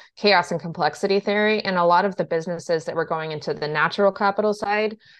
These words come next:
they are not applying advanced scientific metrics. They're still trying to use linear science in a complex system. So I would say take a really good look at complexity theory if you're trying to build a business in the natural side of things, 'cause that really helps you with metrics, K P I, how to succeed.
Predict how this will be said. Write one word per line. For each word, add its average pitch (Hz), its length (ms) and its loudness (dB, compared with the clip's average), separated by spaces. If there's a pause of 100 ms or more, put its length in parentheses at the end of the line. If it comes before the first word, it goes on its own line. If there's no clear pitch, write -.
(120)
they 190 100 0
are 175 140 0
not 175 300 0
applying 160 480 -8
advanced 143 380 -6
scientific 139 640 -6
metrics. 135 460 -6
They're 170 160 4
still 180 240 2
trying 175 300 -4
to 170 120 -10
use 156 220 -6
linear 143 300 -4
science 151 500 -4
in 156 140 -4
a 143 60 -4
complex 139 520 -6
system. - 440 -10
So 170 180 2
I 165 100 6
would 170 120 -2
say 160 360 0 (500)
take 190 140 2
a 208 60 6
really 180 340 6
good 165 300 -2
look 165 200 0
at - 100 -4 (140)
complexity 165 580 -4
theory 202 440 2 (100)
if - 160 -6
you're 165 100 0
trying 151 220 -6
to 160 80 -4
build 160 180 0
a 156 60 -4
business 147 380 -2
in 143 120 -6
the 139 60 -6
natural 143 440 -2
side - 220 -6
of - 100 -4
things, - 360 -12 (180)
'cause 175 120 -2
that 185 140 4
really 196 200 6
helps 170 340 -2
you 160 120 -2
with 151 180 -6
metrics, 156 500 -2
K - 180 -4
P 160 220 -2
I, 156 360 4
how 156 180 -2
to 143 80 0
succeed. - 560 -10